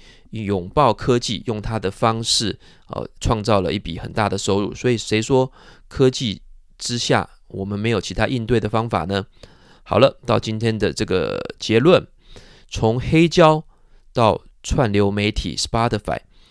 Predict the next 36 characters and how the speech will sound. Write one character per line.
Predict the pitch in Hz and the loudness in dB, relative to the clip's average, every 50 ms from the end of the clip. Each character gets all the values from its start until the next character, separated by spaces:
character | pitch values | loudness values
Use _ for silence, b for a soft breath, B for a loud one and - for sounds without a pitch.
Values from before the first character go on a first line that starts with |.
| b b b b b b b b b b b | b b b b b b b b b b b
我 | b - - | b 0 4
在 | 117 131 | 4 4
看 | 127 - - 123 113 | 4 4 2 2 2
这 | 120 | 0
些 | 117 120 113 | 0 0 2
相 | - 127 120 | 2 2 2
关 | 120 123 120 | 2 2 2
资 | 120 - 127 | 2 2 4
料 | 131 123 | 4 4
的 | 107 98 101 | 4 4 2
时 | - 107 | 2 0
候， | 107 110 107 92 - - | 2 2 2 2 0 -2
因 | - 107 107 107 | -6 -6 -2 0
为 | 107 107 | 2 2
我 | 98 87 | 2 0
刚 | - - 113 | 0 0 0
好 | 117 110 107 107 - - - - | 0 -2 -4 -6 -6 -8 -8 -6
都 | - 101 98 101 101 101 101 90 - | -2 0 0 2 0 0 -2 -4 -8
经 | - - 135 139 147 | -6 -4 -2 0 2
历 | 170 170 123 | 2 4 4
了 | 101 85 65 - | 2 2 -2 -6
哈， | - - - | -8 -10 -10
我 | - | -8
觉 | 101 - 101 | -4 -4 -2
得 | - 98 | -2 -2
是 | 101 107 | -2 -2
非 | - 156 151 | 0 2 2
常 | 139 139 127 127 131 | 2 2 0 0 2
有 | 120 107 80 64 | 2 2 0 0
趣、 | - - - - 135 101 - - | -4 -6 -6 -2 -2 -2 -2 -2
非 | - 120 | -4 -2
常 | 117 107 104 | -2 -2 -2
生 | 104 - - 127 123 127 123 | -2 0 0 0 0 0 2
动， | 131 127 101 - B B B B B B B | 2 2 2 0 B B B B B B B
而 | - 107 | -4 -2
且 | 110 - 104 87 - - | 0 2 2 2 0 -2